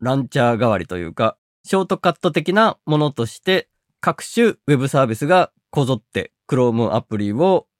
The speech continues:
リリースしていたという印象があります。オフラインGmailというChromeアプリがあって、それはネット接続なしでGmailを使える機能を先行して使えるものだったので、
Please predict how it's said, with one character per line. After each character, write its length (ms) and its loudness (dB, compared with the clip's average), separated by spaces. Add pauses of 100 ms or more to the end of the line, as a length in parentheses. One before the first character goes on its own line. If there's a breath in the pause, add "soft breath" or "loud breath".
(140)
リ 140 0
リ 100 0
ー 40 -4
ス 160 -6
し 60 -14
て 120 -2
い 180 -2
た 160 0
と 140 2
い 140 4
う 60 0
印 140 0
象 160 -2
が 120 2
あ 40 2
り 100 -6
ま 160 -12
す。 220 -20 (720)
オ 80 4
フ 140 0
ラ 140 6
イ 140 0
ン 220 -2
Gmail 720 0
と 140 -2
い 80 0
う 380 2 (280)
Chrome 280 2
ア 80 0
プ 100 -6
リ 120 -6
が 180 -10 (180)
あ 80 0
っ 100 -8 (220)
て、 300 2 (280)
そ 120 0
れ 120 4
は 380 2 (240)
ネ 120 4
ッ 160 -2
ト 120 0
接 260 0
続 240 -4
な 160 0
し 120 -6
で 300 2 (280)
Gmail 480 2
を 220 -6
使 240 0
え 80 2
る 280 -6
機 100 -2
能 260 0
を 280 2 (380)
先 220 2
行 180 -2
し 100 -14
て 240 -4 (260)
使 220 0
え 60 2
る 100 0
も 140 0
の 80 -2
だ 100 -4
っ 60 -8
た 180 -8
の 160 -6
で、 260 -2